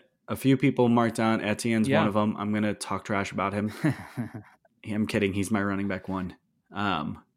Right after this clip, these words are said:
Speaker 1: but yeah, I will have an article out on Etienne in the next couple of
Speaker 2: Yeah,
Speaker 1: days.
Speaker 2: I'll be, I'll be writing a couple of those too. Not near as many as Matt, I'm sure, uh, but I'll, uh, I'll be getting in there as
Speaker 1: Yeah.
Speaker 2: well. So yeah, do be checking for those. Uh, you can find those over on RotoViz,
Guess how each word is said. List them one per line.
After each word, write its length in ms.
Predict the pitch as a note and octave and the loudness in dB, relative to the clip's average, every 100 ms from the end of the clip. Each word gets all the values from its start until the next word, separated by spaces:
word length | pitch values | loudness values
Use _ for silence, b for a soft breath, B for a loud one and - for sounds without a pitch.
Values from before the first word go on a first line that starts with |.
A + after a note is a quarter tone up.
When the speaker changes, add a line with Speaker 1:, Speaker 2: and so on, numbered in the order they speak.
| _ _ - | _ _ -4
Speaker 1:
but 180 | F#2+ | -4
yeah, 200 | D2 G2 - b b | 0 -4 -4 b b
I 120 | - | 0
will 100 | G#2 | 4
have 160 | G#2+ G#2+ | 6 4
an 60 | A2 | 2
article 340 | G#2+ G#2+ G#2+ | 0 2 2
out 160 | G#2 G#2 | 2 2
on 140 | G#2 | 0
Etienne 540 | G2+ - G#2 G2+ G2+ | -2 -2 -2 0 0
in 140 | - F#2+ | -2 -4
the 60 | |
next 220 | F#2+ G2 - | -4 -4 -6
couple 260 | F#2+ - | -6 -4
of 100 | F#2+ | 0
Speaker 2:
Yeah, 140 | C#3+ C#3 | 2 2
Speaker 1:
days. 200 | - - | -2 2
Speaker 2:
I'll 160 | D3 D3+ | 4 6
be, 240 | D#3 D#3 | 6 6
I'll 100 | C#3+ | 6
be 120 | D3 | 2
writing 240 | C#3+ C#3 C#3 | 2 2 2
a 60 | |
couple 220 | C3+ C#3 | -2 -2
of 40 | C#3 | 0
those 180 | C3 - | -2 -2
too. 280 | D3 C#3 C3+ | 0 2 2
Not 180 | C3+ | 0
near 180 | C#3 C3+ | 0 0
as 120 | C3 | 0
many 260 | B2 C3 B2+ | 0 0 0
as 140 | A#2 | 0
Matt, 220 | B2 C3 B2+ | 0 0 0
I'm 140 | B2+ | -4
sure, 360 | A#2+ B2+ A#2+ A#2+ b b - | -2 -2 -2 -4 b b -6
uh, 200 | A#2+ A2+ | 0 0
but 140 | A#2 A#2+ | 0 2
I'll, 260 | B2 B2 | 2 2
uh, 220 | A#2+ A2+ A2+ | 2 0 -4
I'll 100 | - | -4
be 120 | C3 B2 | -2 2
getting 240 | C3 B2+ | 2 2
in 80 | B2 | 2
there 100 | A#2+ | 0
as 80 | A#2+ | 2
Speaker 1:
Yeah. 60 | |
Speaker 2:
well. 140 | D3+ D3 | 2 2
So 100 | D3+ | 2
yeah, 140 | C#3+ | 0
do 160 | A#2 D#3 | 2 2
be 100 | D#3+ | 2
checking 440 | - D#3+ D#3 D3 | 0 0 0 0
for 160 | C3+ C3 | -2 0
those. 380 | C#3 D3 C#3+ - B B - | 4 4 2 -2 B B 0
Uh, 60 | |
you 120 | B2 | 2
can 100 | C3 | 2
find 260 | B2 D3 D3 | 2 2 4
those 140 | C#3+ | 4
over 160 | C#3 C3 | 2 4
on 100 | C3 | 4
RotoViz, 480 | C3+ C3 C3 C3 B2 | 4 2 2 0 -2